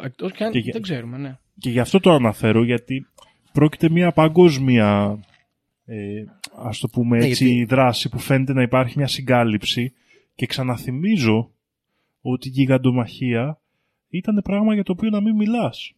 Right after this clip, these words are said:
Speaker 1: Ναι, σωστό.
Speaker 2: στην αρχαία Ελλάδα. Και διαρωτώ με τώρα εγώ, υπάρχει κάποιο ύποπτο, κάποια περίπτωση, ε, πονηρή με τους γίγαντες που δεν πρέπει να αποκαλυφθεί η ύπαρξή τους,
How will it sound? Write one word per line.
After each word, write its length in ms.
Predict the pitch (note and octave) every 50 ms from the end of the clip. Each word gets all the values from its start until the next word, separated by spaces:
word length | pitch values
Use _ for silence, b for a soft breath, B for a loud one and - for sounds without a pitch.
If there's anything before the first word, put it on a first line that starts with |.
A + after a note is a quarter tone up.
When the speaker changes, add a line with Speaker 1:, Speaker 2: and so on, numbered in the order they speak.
| _ _ _ _ _ _ _ _ _ _ -
Speaker 1:
Ναι, 280 | D3+ D#3 E3 D3+ C3+ B2+
σωστό. 320 | - - C#3 - - E3+
Speaker 2:
στην 200 | E3+ D3 C#3+ C3+
αρχαία 320 | B2+ A2+ - - D3 C3
Ελλάδα. 480 | A#2 A2+ A2+ A2 G#2+ G#2 G2 G2+ G2 - _ _ _ _ _ _ _ _ _ _ _ _ _
Και 340 | - E3 E3+ E3+ E3+ C#3+ - _ _ - - -
διαρωτώ 540 | - D#3+ C#3 D#3 D3+ D3 D3 C#3 - A#3+ C4
με 100 | B3+ A#3
τώρα 220 | - - B2+ A2+ G#2+
εγώ, 240 | G#2 G2+ G#2 G2+ - _ _ _ _ _ _ _ _ _ _ _
υπάρχει 680 | - D#3 C#3+ - - F3 F#3 G3 - - - A3 - _
κάποιο 760 | - E3 E3+ E3+ - - - - E3+ D#3 C#3+ C#3 C3 A#2+ A#2
ύποπτο, 680 | A#2+ C3 C3 - C#3+ B2+ - - - - A2 G#2+ G2+ G2
κάποια 280 | - B2 B2+ - A2+ A2
περίπτωση, 840 | - B2 G#2+ G#2 A#2 A#2+ _ - A#2+ - - - G#2+ G2+ G2 F#2+ - _ _ _ _ _ _ _ _ _ _ _ _
ε, 140 | A2 G#2+ G#2
πονηρή 520 | - - A2+ G#2+ G#2+ G#2 G2+ G2+ A#2 B2+ B2+
με 80 | B2+
τους 160 | A2+ A2 G2+ G2
γίγαντες 720 | G2 A#2 B2+ A#2 A#2+ A2 G2+ G#2+ G2+ F#2+ - - - - -
που 120 | - A2+
δεν 160 | G2 A#2 A#2+
πρέπει 220 | A#2 C3 C3 B2+ C3
να 60 | B2
αποκαλυφθεί 500 | A2 A2+ - A#2 G#2+ G2+ - - - C#3
η 20 |
ύπαρξή 460 | B2 A2 - A2+ G#2 - - - A#2 A2
τους, 240 | - A#2 G2+ -